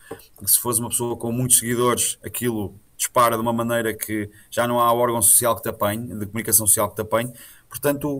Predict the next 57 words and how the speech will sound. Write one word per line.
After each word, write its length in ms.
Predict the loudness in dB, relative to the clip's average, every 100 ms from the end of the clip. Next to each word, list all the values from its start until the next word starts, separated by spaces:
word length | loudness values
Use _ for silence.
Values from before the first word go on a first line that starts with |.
| -6
os, 180 | -6 -8 -8
os 100 | -2
tempos 260 | 0 2
estão 220 | 0 0 -4
em 80 |
constante 380 | -2 -4 -4 -6
mutação, 540 | -6 2 2 2 -2 -10 -20 -20 -8
estão, 340 | -4 -2 -2
estão 220 | -4 0
sempre, 300 | 2 2 -4
estão 180 | -6 0
sempre 240 | 0 0 -4
a 20 |
evoluir. 360 | -4 -2 -4 -6 -20 -4
Nós 100 | 0
hoje 100 | 4
estamos 240 | 4 2 0
num 100 | -2
curso, 420 | 0 2 4 2
eu 380 | 0 0 -2 -2
já 140 | -2
conversei 300 | -2 -4 -2
isto 100 | -2
com 60 | 2
a 40 |
Sílvia, 400 | 2 2 -4 -8 -14 _ _ _ _ _ _ _ -6
eu 100 | -4
entrei 220 | 0 -2
aqui 180 | -2 -4
com 140 | -2
a 60 | -2
firme 200 | -2 -6
convicção 580 | -2 -2 -2 2 2 2
que 120 | 2
ia 80 | 2
seguir 360 | 4 0 -4 -8 -14 -14 -12
a, 220 | -8 -6
a 20 |
vertente 300 | -4 -2 -2
do 60 | -2
jornalismo. 540 | 0 0 0 0 -4 -8 -20 -20 _ _ -14
Eh, 380 | -14 -14 -6
eu 60 | -2
disse, 300 | 4 6 6
eu 260 | 0 -4 -2
dizia 240 | 2 2
há 40 |
di-, 120 | 4 2
há 180 | 2
dias 280 | 0 -2 -2
à 80 | 0
Sílvia, 260 | 0 0 -2
dizia 120 | -2
assim, 140 | -4
"Já 100 | -4
nem 120 | 0 2
sei, 340 | 2 0